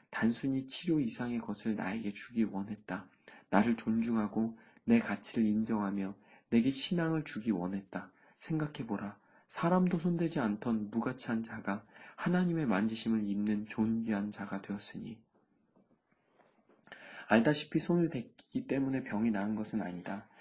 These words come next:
마태는 병을 고친 것이 그리스도의 손이 아니라 선포의 말씀임을 분명히 밝히고 있다. 예수께서 손을 내밀어 저에게 대시며 가라사대, "내가 원하노니 깨끗함을 받으라." 하신대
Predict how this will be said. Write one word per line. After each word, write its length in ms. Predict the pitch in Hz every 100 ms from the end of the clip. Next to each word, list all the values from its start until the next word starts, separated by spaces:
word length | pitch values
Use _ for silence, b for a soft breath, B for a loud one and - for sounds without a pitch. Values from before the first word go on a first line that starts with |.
| B B -
마태는 640 | 101 107 131 135 147 107 - _
병을 300 | - 107 135
고친 320 | 139 107 - 120
것이 360 | 101 - 110
그리스도의 400 | - 110 110 113
손이 280 | 113 127 120
아니라 380 | 95 92 104 104 B B
선포의 460 | - 160 160 160 135
말씀임을 720 | 87 90 - 117 98 101 104
분명히 440 | - 107 107 104
밝히고 400 | 107 90 - 101
있다. 340 | 92 - 87 - B B B -
예수께서 580 | 117 - - 135 135
손을 340 | 143 160 151 139
내밀어 460 | 98 98 98 98
저에게 380 | 101 101 98 101
대시며 420 | 98 92 - 101
가라사대, 680 | 95 92 95 - 87 92 92 B B B _
"내가 240 | 110 131
원하노니 680 | 110 95 104 104 98 104 101
깨끗함을 580 | - - 110 123 117 113
받으라." 380 | 98 90 95
하신대 520 | 95 - 92 87 85